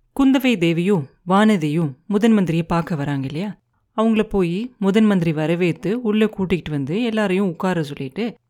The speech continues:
எல்லாரும் உட்கார்ந்ததுக்கு அப்புறம் அவரும் உட்கார்ந்துட்டு சொல்லுவாரு, "தேவி,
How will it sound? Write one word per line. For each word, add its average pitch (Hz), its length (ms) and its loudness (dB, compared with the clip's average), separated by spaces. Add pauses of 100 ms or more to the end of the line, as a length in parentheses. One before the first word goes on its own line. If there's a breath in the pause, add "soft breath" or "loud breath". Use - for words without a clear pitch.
(140)
எல்லாரும் 208 360 0
உட்கார்ந்ததுக்கு 175 400 -4
அப்புறம் 196 220 -2
அவரும் 165 320 0
உட்கார்ந்துட்டு 170 380 -2
சொல்லுவாரு, 160 460 -4 (420)
"தேவி, 190 380 0